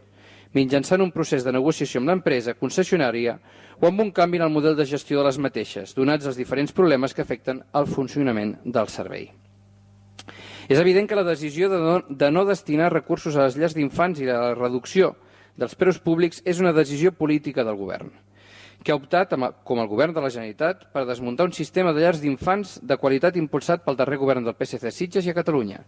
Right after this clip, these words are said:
entre d'altres forces. A aquesta greu situació s'ha d'afegir l'actuació de la Generalitat governada per ciu, amb el recolzament del Partit Popular,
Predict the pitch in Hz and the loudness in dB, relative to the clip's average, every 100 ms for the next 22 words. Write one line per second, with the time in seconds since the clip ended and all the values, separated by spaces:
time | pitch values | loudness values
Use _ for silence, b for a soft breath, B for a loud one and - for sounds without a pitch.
0 | b b 123 120 127 127 135 147 - 98 | b b -4 0 2 2 0 -6 -10 -12
1 | - - - - _ b b b b b | -14 -20 -20 -20 _ b b b b b
2 | b - 139 202 220 190 170 160 160 156 | b -6 -2 0 2 2 0 0 0 2
3 | 208 202 175 156 - 151 180 196 151 - | 0 0 2 2 2 0 2 0 0 -2
4 | _ _ _ 147 139 - 196 196 147 135 | _ _ _ 0 0 2 4 6 4 2
5 | 139 135 175 185 - 135 127 143 143 - | 2 2 2 0 -4 0 0 2 0 -2
6 | 123 - 202 233 - b b b 110 107 | -6 -4 -4 -4 -10 b b b -4 -4
7 | 107 104 113 123 139 117 117 113 143 123 | -2 -4 0 2 2 0 -2 -4 -6 -6
8 | - 135 165 | 0 2 2